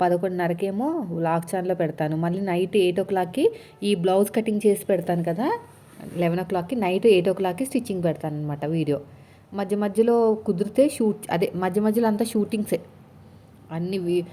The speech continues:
మొత్తం, ఆ, అన్నిట్లో షూటింగ్సే చేసుకుంటాను. ఇంక ఇది అయిపోయిన తర్వాత మళ్ళీ ఆ బట్టలన్నీ సదురుకోవాలండి. ఎక్కువ ఏం బట్టలు తీసుకెళ్ళము, ఉండేది రెండు మూడు రోజులే కదా. ఒక శారీ, డ్రెస్సెస్ తీసుకెళ్తాను అంతే.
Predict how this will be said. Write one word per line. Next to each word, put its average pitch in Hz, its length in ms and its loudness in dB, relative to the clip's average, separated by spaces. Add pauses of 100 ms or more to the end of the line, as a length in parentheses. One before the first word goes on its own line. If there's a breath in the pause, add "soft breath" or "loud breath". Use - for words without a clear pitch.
(200 loud breath)
మొత్తం, 180 460 -2
ఆ, 151 300 -2
అన్నిట్లో 190 460 2
షూటింగ్సే 190 500 0
చేసుకుంటాను. 175 800 0 (2000)
ఇంక 190 140 -8
ఇది 196 100 0
అయిపోయిన 190 340 4
తర్వాత 208 340 4
మళ్ళీ 190 480 4
ఆ 190 140 6
బట్టలన్నీ 165 460 -2
సదురుకోవాలండి. 170 760 0
ఎక్కువ 185 340 0
ఏం 185 140 2
బట్టలు 180 240 -2
తీసుకెళ్ళము, 170 680 -2 (480)
ఉండేది 170 440 2
రెండు 165 200 0
మూడు 160 180 2
రోజులే 160 240 0
కదా. 165 360 -2 (460)
ఒక 165 140 -6
శారీ, 170 460 -2
డ్రెస్సెస్ 175 440 -2
తీసుకెళ్తాను 151 540 -6
అంతే. 127 280 -8